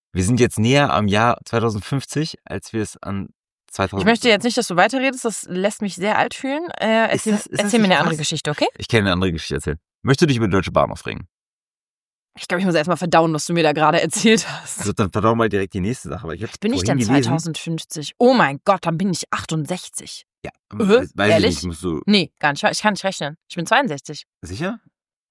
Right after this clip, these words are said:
Speaker 2: Ja, ja.
Speaker 1: M-, erklär mir
Speaker 2: Weil
Speaker 1: deinen Rechenweg.
Speaker 2: zweitausendfünfundfünfzig
Speaker 1: Zwölf.
Speaker 2: darf ich in Rente gehen.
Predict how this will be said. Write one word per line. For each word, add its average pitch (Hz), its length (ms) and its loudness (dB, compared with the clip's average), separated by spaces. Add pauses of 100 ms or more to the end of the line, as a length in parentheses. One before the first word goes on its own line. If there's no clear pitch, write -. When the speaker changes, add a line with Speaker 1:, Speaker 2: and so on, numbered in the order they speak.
(120)
Speaker 2:
Ja, 113 120 -2
ja. 151 200 -8
Speaker 1:
M-, 101 520 -8
erklär 104 280 -2
mir 190 60 6
Speaker 2:
Weil 196 80 4
Speaker 1:
deinen 233 140 4
Rechenweg. 214 280 0
Speaker 2:
zweitausendfünfundfünfzig 359 880 -2 (160)
Speaker 1:
Zwölf. 98 400 -6
Speaker 2:
darf 220 180 4
ich - 80 -4
in 220 80 2
Rente 160 280 0
gehen. 143 260 -12